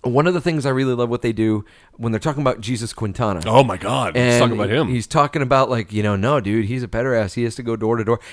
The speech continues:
Speaker 1: And they fucking visually show
Speaker 2: What?
Speaker 1: John Turturro
Speaker 2: You know,
Speaker 1: walking up to a house
Speaker 2: I was thinking
Speaker 1: and
Speaker 2: about
Speaker 1: knocking on
Speaker 2: that.
Speaker 1: the door, and someone opens it, and he's about to speak, and then they cut back
Speaker 2: Like,
Speaker 1: to the big
Speaker 2: that's a day's worth of everybody's time.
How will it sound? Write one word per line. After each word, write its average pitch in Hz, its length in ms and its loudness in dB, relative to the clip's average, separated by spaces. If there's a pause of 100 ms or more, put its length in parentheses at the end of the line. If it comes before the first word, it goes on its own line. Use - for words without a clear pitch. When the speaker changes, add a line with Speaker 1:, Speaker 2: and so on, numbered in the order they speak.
Speaker 1:
And 165 100 0
they 180 80 8
fucking 226 300 2
visually 165 400 0
show 147 460 4
Speaker 2:
What? 180 260 -4 (160)
Speaker 1:
John 135 260 2
Turturro 190 520 0
Speaker 2:
You 196 80 8
know, 226 80 10
Speaker 1:
walking 175 280 2
up 156 140 0
to 165 160 0
a 139 60 2
house 156 320 2
Speaker 2:
I 180 60 2
was 214 180 -2
thinking 240 240 0
Speaker 1:
and 160 100 2
Speaker 2:
about 135 120 4
Speaker 1:
knocking 170 160 -2
on 165 100 0
Speaker 2:
that. - 0 -
Speaker 1:
the 156 80 -2
door, 165 160 0
and 143 100 -2
someone 143 220 0
opens 139 260 0
it, 180 80 0
and - 80 -8
he's 120 160 -4
about 127 240 -2
to - 80 -12
speak, 202 420 -4 (120)
and 135 120 -2
then 139 100 0
they 147 100 0
cut - 240 -4
back 131 120 4
Speaker 2:
Like, 147 120 6
Speaker 1:
to 139 80 -4
the 123 80 -6
big 127 100 -2
Speaker 2:
that's 247 240 4
a 170 140 0
day's 123 500 0
worth 110 300 -2
of 101 100 -2
everybody's 92 460 -2
time. 80 320 -4